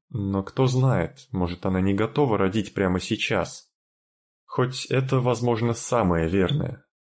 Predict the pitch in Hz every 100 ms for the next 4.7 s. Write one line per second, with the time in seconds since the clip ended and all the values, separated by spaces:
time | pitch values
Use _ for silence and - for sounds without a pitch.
0 | _ - 107 - 107 117 104 107 101 104
1 | 101 101 98 92 117 143 104 - - 95
2 | 101 117 139 123 120 123 127 120 117 135
3 | 120 90 104 117 101 98 95 85 82 87
4 | 95 90 87 - 82 80 82